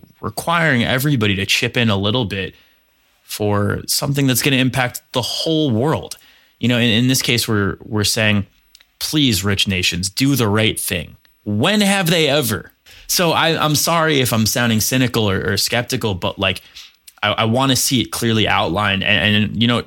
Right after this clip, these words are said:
kudos to Egypt is the one that was called out in this article, but I'm sure there were other countries in this, this group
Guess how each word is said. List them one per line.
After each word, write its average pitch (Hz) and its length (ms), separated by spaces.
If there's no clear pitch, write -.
kudos 127 400
to - 100
Egypt 120 420
is 107 100
the 117 80
one 110 140
that 101 240
was 95 480
called 98 260
out 95 120
in 82 60
this - 120
article, 151 400
but 101 200
I'm 101 120
sure 104 180
there 104 100
were 104 60
other 101 180
countries 98 420
in 101 60
this, 98 240
this - 320
group 160 340